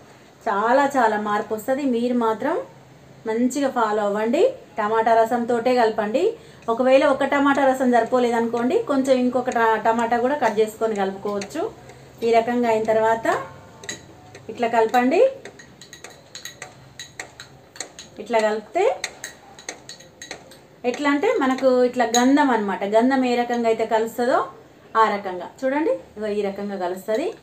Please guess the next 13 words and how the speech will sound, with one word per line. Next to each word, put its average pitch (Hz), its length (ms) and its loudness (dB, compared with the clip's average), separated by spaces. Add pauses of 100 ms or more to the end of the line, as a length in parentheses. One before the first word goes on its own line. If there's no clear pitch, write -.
(480)
ఇప్పుడు 240 320 2
దీన్ని 226 500 2 (1120)
పిల్లలకి 285 460 2 (640)
ఎక్కడైతే 285 500 0
ప్రాబ్లం 233 520 4
ఉందో 208 280 -2 (360)
మొత్తం 285 640 -4 (520)
పూతలాగా 254 560 0
వేయండి. 170 420 0 (720)
పూతలాగా 240 460 0
వేసిన 196 320 -2
తర్వాత 202 580 0 (160)
ఒక 214 120 -10